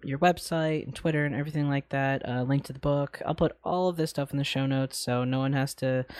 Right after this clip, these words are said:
no need to, to take notes while you're, uh, listening to the episode. So all this will be available in the show notes. And, um, this is actually going to be the next episode that we post.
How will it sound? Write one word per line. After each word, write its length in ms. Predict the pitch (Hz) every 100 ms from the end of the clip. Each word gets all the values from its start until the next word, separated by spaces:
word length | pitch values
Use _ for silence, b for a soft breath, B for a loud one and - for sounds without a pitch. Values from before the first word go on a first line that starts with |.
| B B _ _
no 100 | 160
need 200 | 165 160
to, 160 | - 147
to 140 | - 143
take 300 | 160 151 160
notes 480 | 147 151 - - -
while 220 | - 139 143
you're, 280 | 135 135
uh, 260 | 127 131 131
listening 400 | 143 139 - 139
to 100 | -
the 100 | 139
episode. 460 | 131 - - 127 131 B B -
So 60 | 156
all 100 | 214
this 140 | 214
will 80 | 202
be 120 | 175
available 420 | 165 147 143 143 135
in 60 |
the 40 | 139
show 240 | - 135
notes. 400 | 135 135 - - B B - -
And, 580 | 143 143 143 143 143 - - -
um, 720 | 143 143 139 139 139 143 143 - - 156 _
this 520 | 185 262 311 - - -
is 140 | 226
actually 260 | 240 - 226
going 240 | 220 214
to 120 | 202
be 120 | 190 190
the 140 | 185
next 400 | 185 170 180 -
episode 440 | 135 147 - 127 127
that 120 | 120
we 120 | 127
post. 480 | - - - -